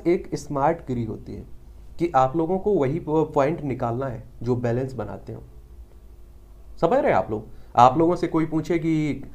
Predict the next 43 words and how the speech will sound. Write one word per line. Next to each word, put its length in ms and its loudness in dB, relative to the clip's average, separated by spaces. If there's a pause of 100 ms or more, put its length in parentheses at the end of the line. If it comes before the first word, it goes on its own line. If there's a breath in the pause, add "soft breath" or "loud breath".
(220 loud breath)
मोदी 320 2
के 120 0
दो 220 4
चार 260 2
काम 240 0
बताइए 340 -2
जो 180 -2
अच्छे 360 -6
हों, 100 -10 (1300)
तो 80 4
ऐसा 300 6
नहीं 160 2
कि 100 4
आप 180 6
लोग 240 6
एक 260 0
तरह 120 0
से 120 0
कह 160 0
दें 140 -4
कि 100 -4
मोदी 280 0
साहब 220 -2
ने 80 -4
कोई 200 0
काम, 320 -2
अच्छा 240 -6
काम 260 -8
नहीं 160 -8
किया 220 -10
है। 100 -16 (880)
आप 180 2
लोगों 200 2
ने 80 2
देखा 240 2
है 100 2
कि 120 -6
स्वच्छता 480 -2
अभियान 320 0
की 80 -6
बात 240 -4
कर 80 -8
लीजिए, 300 -8